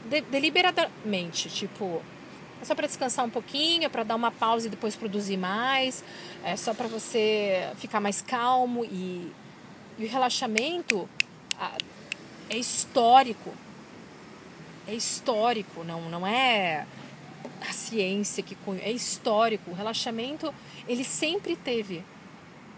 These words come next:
quando você começa a pesquisar profundamente, não do senso comum, claro, mas ele sempre teve esse, esse viés de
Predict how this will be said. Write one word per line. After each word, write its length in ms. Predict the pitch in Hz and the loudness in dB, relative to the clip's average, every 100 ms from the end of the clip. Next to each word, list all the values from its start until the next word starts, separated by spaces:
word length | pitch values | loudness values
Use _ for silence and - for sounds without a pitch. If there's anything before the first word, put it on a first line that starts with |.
| - - - - - | -20 -20 -20 -20 -6
quando 200 | 233 202 | -4 -2
você 200 | 226 226 | -2 -2
começa 300 | 233 214 220 | -2 -2 -2
a 20 | |
pesquisar 360 | 226 - 226 | -4 -2 -2
profundamente, 640 | 214 220 - 233 220 185 - | -4 -6 -4 -4 -2 -4 -4
não 100 | 196 | -4
do 80 | 208 | -4
senso 220 | 233 208 | -6 -6
comum, 240 | 233 196 175 | -4 -4 -4
claro, 180 | 175 160 - - | -6 -8 -12 -8
mas 120 | - 220 | 0 0
ele 180 | 233 - | 0 -4
sempre 360 | - 311 339 | -4 -2 -4
teve 240 | - 262 247 | -4 -4 -2
esse, 360 | - 269 220 185 - - - - - - - - - - - - - - - - - - - - | -2 0 -2 -4 -12 -20 -20 -20 -20 -20 -20 -20 -20 -20 -20 -20 -20 -20 -20 -20 -20 -20 -12 0
esse 880 | 208 214 - - 233 214 202 196 - | 2 4 6 4 0 -4 -4 -6 -8
viés 840 | 175 190 220 208 226 269 - - - - - | -10 -4 2 4 4 0 -2 -4 -6 -16 -10
de 680 | 202 226 233 226 220 208 | -6 -4 -4 -4 -2 -2